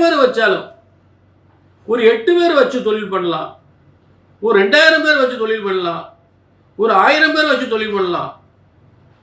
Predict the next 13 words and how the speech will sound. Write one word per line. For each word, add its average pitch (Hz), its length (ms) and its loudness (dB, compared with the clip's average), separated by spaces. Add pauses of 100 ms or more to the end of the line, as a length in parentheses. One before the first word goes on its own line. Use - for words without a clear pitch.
(520)
அந்த 277 240 0
அளவுக்கு, 240 580 -4 (100)
அதாவது 240 380 -2
விருச்சிக 277 400 -6 (480)
லக்னமாக 214 580 -2
இருந்தாலும், 190 340 -4
விருச்சிக 214 380 -4
ராசியா 196 340 -4
இருந்தாலும், 185 360 -6 (460)
தலைமை 302 420 0
வகிக்கக்கூடிய 220 560 -2
ஒரு 175 180 -2
பொறுப்பு. - 240 -12